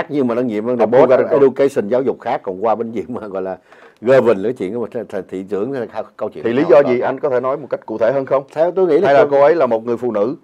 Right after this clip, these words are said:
Speaker 2: Không, không, không, không. Tôi không liên quan tới phụ nữ là chả gì hết.
Speaker 1: Thế
Speaker 2: Nhưng
Speaker 1: thì
Speaker 2: mà cổ đã từng người nghị viên. Cái thứ hai là cổ có cái, cổ như là có cái hệ thống rồi, anh hiểu không?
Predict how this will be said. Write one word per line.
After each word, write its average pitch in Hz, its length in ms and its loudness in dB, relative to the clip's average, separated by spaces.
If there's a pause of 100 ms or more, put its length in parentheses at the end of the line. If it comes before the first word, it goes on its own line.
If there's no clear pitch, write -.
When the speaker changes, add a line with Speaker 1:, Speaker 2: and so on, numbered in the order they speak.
Speaker 2:
Không, 120 300 0
không, 90 220 -10
không, 76 200 -18
không. 73 180 -20
Tôi 131 120 -10
không 156 100 -12
liên 151 180 -8
quan 143 120 -6
tới 139 100 -14
phụ 110 80 -12
nữ 101 180 -6
là 147 160 -10
chả - 140 -12 (100)
gì 123 80 -16
hết. - 80 -16 (240)
Speaker 1:
Thế 127 120 -4
Speaker 2:
Nhưng 156 80 2
Speaker 1:
thì 139 60 6
Speaker 2:
mà 117 60 -2
cổ 131 200 6
đã 170 80 6
từng 147 180 2
người 120 160 2
nghị 120 160 -2
viên. 151 240 0 (480)
Cái 143 80 -6
thứ 180 80 0
hai 151 320 2
là 120 100 4
cổ 104 280 -2
có 170 200 -6
cái, 190 320 -6 (540)
cổ 139 120 -4
như 185 120 0
là 160 60 0
có 180 140 -2
cái 170 140 -10
hệ 120 80 -4
thống 208 260 0
rồi, 165 120 0 (380)
anh 123 100 -12
hiểu 131 80 -4
không? 147 120 -8